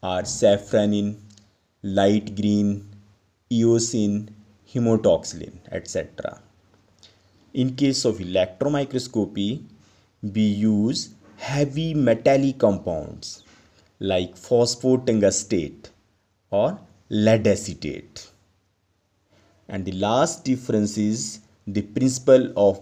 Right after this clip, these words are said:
working. So in light microscopy, it is depending upon the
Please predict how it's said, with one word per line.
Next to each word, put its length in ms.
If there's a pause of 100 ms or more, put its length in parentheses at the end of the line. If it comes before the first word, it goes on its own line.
(120)
working. 600 (840)
So 600 (240)
in 260
light 280
microscopy, 920 (320)
it 180
is 160
depending 640
upon 420
the 280